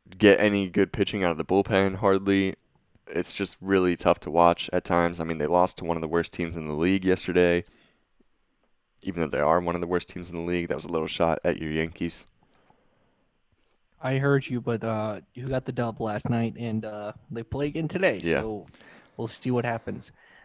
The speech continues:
Speaker 2: I don't think you ever paid back the bet we made. Uh, um, you know,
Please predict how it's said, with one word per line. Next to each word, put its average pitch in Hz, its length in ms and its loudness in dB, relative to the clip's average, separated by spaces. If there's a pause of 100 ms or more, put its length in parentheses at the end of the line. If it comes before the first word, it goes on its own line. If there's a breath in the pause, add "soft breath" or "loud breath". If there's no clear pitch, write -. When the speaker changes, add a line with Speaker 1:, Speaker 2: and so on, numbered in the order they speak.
(360 soft breath)
Speaker 2:
I 147 120 0
don't 226 140 6
think 214 140 2
you 151 260 4
ever 143 300 4
paid 131 240 0
back 131 240 2
the 110 80 -4
bet 123 180 0
we 113 140 2
made. 101 360 -2 (400 loud breath)
Uh, - 380 -6
um, 104 480 -2 (340)
you 110 140 -2
know, 104 260 -4